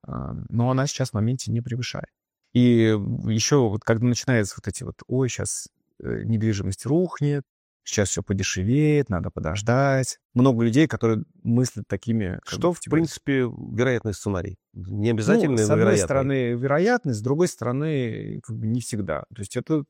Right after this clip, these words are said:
Speaker 1: тоже есть момент, когда, а, на р-, на рынке много вариантов, которые можно взять выгодно,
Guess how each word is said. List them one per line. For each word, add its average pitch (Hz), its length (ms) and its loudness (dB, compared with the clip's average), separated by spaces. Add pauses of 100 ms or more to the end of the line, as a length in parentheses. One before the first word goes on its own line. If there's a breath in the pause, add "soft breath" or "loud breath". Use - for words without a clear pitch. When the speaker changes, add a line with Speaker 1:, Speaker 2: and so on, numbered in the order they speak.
Speaker 1:
тоже 165 280 2
есть 120 200 2
момент, 120 360 -2
когда, 107 440 -2 (480 loud breath)
а, 95 300 -6 (160)
на 127 360 0
р-, 117 80 0
на 135 160 2
рынке 196 260 2
много 139 340 2
вариантов, 131 440 2
которые 120 360 0
можно 113 480 0
взять 110 560 0
выгодно, 104 500 -4